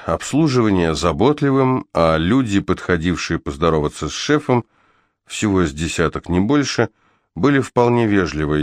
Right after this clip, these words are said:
если только не жаловались или подхалимствовали. «Ты популярна», — заметила Мэйс.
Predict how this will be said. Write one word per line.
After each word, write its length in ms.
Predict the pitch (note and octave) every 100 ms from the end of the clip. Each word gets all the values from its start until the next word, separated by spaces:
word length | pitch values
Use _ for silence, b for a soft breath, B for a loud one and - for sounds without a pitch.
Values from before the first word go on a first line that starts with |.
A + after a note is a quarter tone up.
| D2
если 320 | D#2 E2 E2+
только 360 | D#2 E2 - E2+
не 140 | E2+
жаловались 800 | D#2 F#2+ F2+ E2+ D#2+ D#2 - - _ _ _ _ _
или 240 | F2 E2 D#2
подхалимствовали. 1300 | - D#2+ - F2+ D#2 C2 - - B1+ A#1+ A1+ A1+ - _ _ _ _ _ _ _ _ _ _
«Ты 360 | A2+ A2+ A2+
популярна», — 640 | A2 A#2 C#3+ D3 A2+ F2+ F2
заметила 460 | F2+ E2+ - E2+
Мэйс. 460 | E2 D#2+ D#2 -